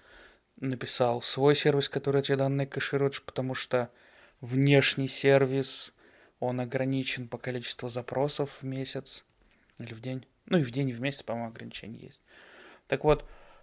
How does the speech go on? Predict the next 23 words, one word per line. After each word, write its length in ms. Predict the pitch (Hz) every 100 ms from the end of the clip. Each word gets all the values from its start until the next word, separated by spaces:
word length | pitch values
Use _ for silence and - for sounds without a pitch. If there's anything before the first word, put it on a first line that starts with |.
| -
э, 680 | 127 123 120 120 120 90 95 _ _ _ _ _ _ _ _ _ _ _ _ _ _ _ _ -
всё 220 | - 156
вот 140 | 143
это 160 | 139 139
я 320 | 131 127 120
сделал 420 | 117 117 147 180 226 - _ -
уже, 440 | 120 123 123 120 - _ _
как 220 | 113 -
я 60 | 117
сказал, 280 | - 123 123
на 120 | 127
финишной 440 | - 131 127 131
прямой. 480 | 120 127 135 156 147 - _ _ _ - _
И 680 | - 127 127 131 127 123 120 139 -
надеюсь, 560 | 131 131 123 127 127
что 240 | - - 120
релиз 320 | 113 120 117
будет 340 | 113 117 123 _ _ _ _ _
в 60 | -
ближайшее 440 | 127 135 127 131
время 440 | 123 143 156 143 135
до 540 | 127 123 135 135 135 _ _ _
возобновления 720 | 123 127 120 120 127 123 123